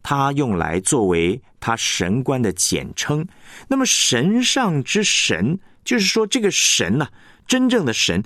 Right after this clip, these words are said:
是超越了在有神论中设定为有限之神的神，因为真正的神不是一位存有，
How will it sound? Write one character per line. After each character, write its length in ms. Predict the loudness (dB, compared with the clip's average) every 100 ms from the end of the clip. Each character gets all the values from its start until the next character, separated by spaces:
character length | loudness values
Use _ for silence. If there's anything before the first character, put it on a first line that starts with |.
| -4
是 160 | -4 -2
超 500 | -4 -2 0 2 2
越 120 | 2
了 180 | 2 0
在 360 | 0 0 0 -4 -10 _
有 440 | 0 2 4 2 2
神 380 | 0 0 0 0
论 400 | 2 2 0 0
中 240 | 0 -2 -8 -14
设 520 | -4 0 2 2 2 2
定 420 | 0 0 0 2
为 260 | 2 2 -2 -10 -4
有 440 | 0 2 4 2
限 420 | 2 2 2 0
之 180 | 0 0
神 240 | 0 0
的 100 | 0
神， 380 | 0 -2 -2 -4 -6 _ _ -2
因 160 | 0
为 160 | 0 -4 -12 -14 -2
真 300 | 0 2 2
正 180 | 2 0
的 80 |
神 340 | 0 0 -2 -4
不 180 | -2 0
是 220 | 0 0 2
一 80 |
位 300 | 2 2 0 0
存 600 | -2 -2 -2 0 2 2
有， 280 | 0 -2